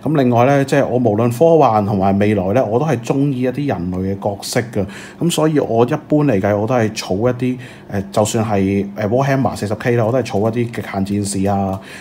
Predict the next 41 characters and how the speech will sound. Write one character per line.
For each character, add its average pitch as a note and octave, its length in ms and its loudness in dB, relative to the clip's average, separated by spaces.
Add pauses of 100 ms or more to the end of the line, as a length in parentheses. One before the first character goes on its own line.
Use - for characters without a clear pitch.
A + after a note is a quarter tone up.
噉 A2+ 180 2
啊， G#2 220 6
亦 G#2+ 120 0
都 C3 120 -4
係 B2 140 0
儲 G#2 240 -2
返 B2 240 2
一 A#2+ 40 -8
啲， B2 220 0 (280)
即 B2+ 100 0
係 A#2+ 80 0
叫 A2+ 140 -2
做 G2 260 -2
呢 G2+ 40 -6
啲 B2 260 -2
人 F2+ 280 -2
類 G2 220 -2
嘅 - 0 -
角 G2+ 180 -4
色 - 140 -6
啦。 A2 340 -4
嗱， G#2+ 180 -2
咁 A#3+ 60 2
睇 G3+ 160 2
埋 E3 120 6
落 A#2+ 160 4
去 C3 60 0
先。 C#3 200 2 (1160)
嗱， C#3 160 6
咁 C4 200 4
講 G#3+ 280 6
緊 A3 180 6
咧， A#3 160 8
呢 - 1300 -6
啲， A3 280 0
呃， C#3 180 6
太 D#3 240 6
空 F#3 180 2
戰 D#3+ 180 2
士 C3+ 120 -2
咧， D3 220 2